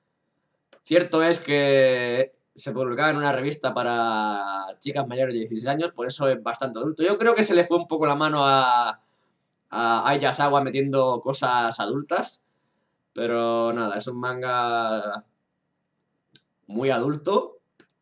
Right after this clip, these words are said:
con, nada, bru-, con dos protagonistas que molan mucho, sobre todo, bueno, las dos nanas. La verdad es que a mí en principio me gustaba más la nana rockera,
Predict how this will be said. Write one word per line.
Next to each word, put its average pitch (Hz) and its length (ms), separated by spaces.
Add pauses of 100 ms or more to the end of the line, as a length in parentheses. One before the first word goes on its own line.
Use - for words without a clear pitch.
(480)
con, 113 960
nada, 95 420
bru-, 107 300
con 117 180
dos 123 120
protagonistas 135 600
que 123 200
molan 120 320
mucho, 165 240
sobre 127 240
todo, 131 420
bueno, 156 180
las 110 140
dos 131 160
nanas. 160 460 (420)
La 123 120
verdad 135 180
es 208 80
que 190 560
a 143 80
mí 165 100
en 190 100
principio 165 380
me 151 100
gustaba 147 380
más 151 180
la 131 60
nana 143 240
rockera, 151 540